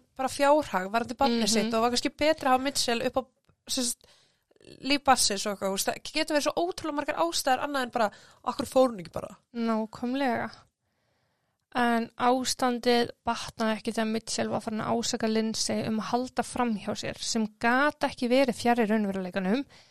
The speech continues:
Speaker 2: en það var hann sjálfur sem var ansi duglegur að sofa hjá þessum konum.
Speaker 1: Litli narsistinn.
Speaker 2: Mhm, með þessa gullfallu eiginkonu heima og unga dóttur,
Speaker 1: Oh.
Speaker 2: en hann kaus samt að eyða meiri hluta síns tíma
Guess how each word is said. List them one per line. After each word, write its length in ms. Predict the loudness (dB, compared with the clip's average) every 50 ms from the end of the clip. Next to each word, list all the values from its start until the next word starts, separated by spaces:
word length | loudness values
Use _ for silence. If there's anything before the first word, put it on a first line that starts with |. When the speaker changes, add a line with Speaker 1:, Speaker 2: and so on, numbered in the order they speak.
| _ _ _ -6
Speaker 2:
en 80 | -2 0
það 80 | 2 2
var 80 | 2
hann 120 | 2 0 0
sjálfur 680 | 0 2 6 8 10 10 10 8 6 4 0 -6 -6 -8 -14 -16 -10
sem 160 | -2 0 0
var 80 | 2 2 2
ansi 240 | 2 2 2 2
duglegur 560 | 4 6 6 6 8 8 6 6 6 4 2 -2 -6 -4
að 100 | -4 0
sofa 240 | 2 2 2 2
hjá 120 | 2 0 0
þessum 140 | 0 0 0
konum. 360 | 4 4 4 4 4 0 -6 -10 -12 -18 _ -14
Speaker 1:
Litli 320 | -12 -12 -10 -10 -10 -10
narsistinn. 760 | -10 -8 -8 -4 0 0 0 0 0 -2 -4 -4 -6 -12 -6 -2
Speaker 2:
Mhm, 340 | -2 0 0 2 2 2 0 0 0
með 260 | 2 4 4 4 4
þessa 200 | 4 2 0 0 0
gullfallu 640 | -2 -4 -4 -4 -6 0 0 0 0 0 0 0 0
eiginkonu 400 | 0 0 0 0 0 -2 -2 0
heima 320 | 0 -2 -2 0 -2 -2 -2
og 160 | -2 -4 -2
unga 300 | -2 -2 -2 -2 -2 -2
dóttur, 480 | 0 0 -2 -2 -2 -4 -4 -4 -4 -8 -14 -18 -18
Speaker 1:
Oh. 160 | -16 -14 -14 -14 -14 -14 -8 -2
Speaker 2:
en 100 | 0 2
hann 100 | 2 2
kaus 280 | 2 4 6 6 6 6
samt 380 | 4 2 2 0 -2 -4 _
að 160 | -2 0 2 4
eyða 300 | 4 2 4 2 2 0
meiri 260 | 0 0 0 0 0
hluta 240 | 0 -4 -4 -2 -2
síns 460 | -4 -2 -2 -2 -2 0 0 -2 -2
tíma 420 | -2 -2 -2 0 2 2 0 -2